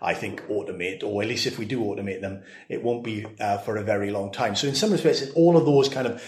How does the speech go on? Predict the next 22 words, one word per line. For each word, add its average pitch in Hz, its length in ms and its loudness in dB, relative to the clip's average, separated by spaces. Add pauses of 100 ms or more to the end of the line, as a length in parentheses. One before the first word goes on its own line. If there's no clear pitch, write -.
(220)
analytical 139 640 4
and 123 180 0
interpersonal 139 680 2
skills, 98 420 -2 (300)
which - 180 -4
actually, 151 300 0
when 135 100 2
you 135 100 0
talk 202 280 0
to 127 60 -2
employees, 101 400 -4
they 120 320 2
are 117 500 0
valuing 117 920 0
more 117 220 2
and 113 100 0
more. 110 240 2
They 131 120 6
want, 139 420 4
they 147 100 4
want 156 220 6
individuals 131 500 2